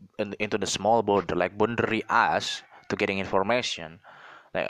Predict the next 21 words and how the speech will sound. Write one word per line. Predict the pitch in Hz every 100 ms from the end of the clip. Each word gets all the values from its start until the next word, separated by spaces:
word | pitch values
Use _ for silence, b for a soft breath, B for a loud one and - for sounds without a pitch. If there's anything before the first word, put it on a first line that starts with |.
| -
of | 110 -
course, | - 151 135
the | -
most | 135 135
important, | 151 175 - - 90 104
if | 85 107
there | 120 123
is | 120 - -
a | 110
big | 107 -
company | - 135 156 117 92 85 92 - B B B B _
that | 98 92 98
do | 113
their | 98 95
business | - 113 127 - 90 90 - - - - _
through | - 113 - -
the | 90
media | 95 113 160 165
social, | - 92 - 90 90 123 190 B B B B B
it | 120 127
would, | 127 135 123